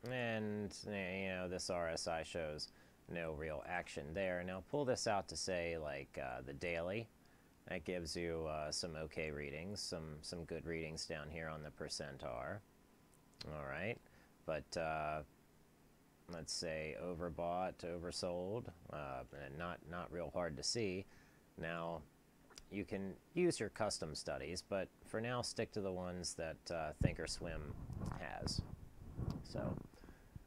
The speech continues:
let's see, percent R, you've got your Williams percent R, and there is also another percent R you may consider, or let's say R S I.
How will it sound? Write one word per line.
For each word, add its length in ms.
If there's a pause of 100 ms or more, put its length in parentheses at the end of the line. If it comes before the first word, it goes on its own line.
(340)
let's 200
see, 280
percent 500 (100)
R, 640 (140)
you've 160
got 180
your 140
Williams 560
percent 640
R, 380 (560)
and 680 (360)
there 340
is 220
also 460
another 800 (360)
percent 640
R 280
you 200
may 180
consider, 640 (260)
or 440 (1300)
let's 160
say 280
R 240
S 160
I. 320